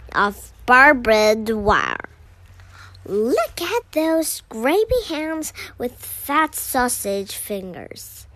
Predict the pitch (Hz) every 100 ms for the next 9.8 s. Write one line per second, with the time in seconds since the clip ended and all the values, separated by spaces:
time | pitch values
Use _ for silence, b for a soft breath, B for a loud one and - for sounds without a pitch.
0 | b - 240 - 220 240 220 196 185 -
1 | - - - - 294 349 349 339 349 311
2 | 277 269 277 277 277 285 - - - 339
3 | 381 - 262 214 196 208 262 - 254 254
4 | 214 208 214 220 262 339 - 196 190 226
5 | B B - 349 - - - - 226 226
6 | 170 - 214 - - - - - B -
7 | 233 208 220 208 226 339 - - B B
8 | B B - - 339 - - 240 262 494
9 | - - B B B B 262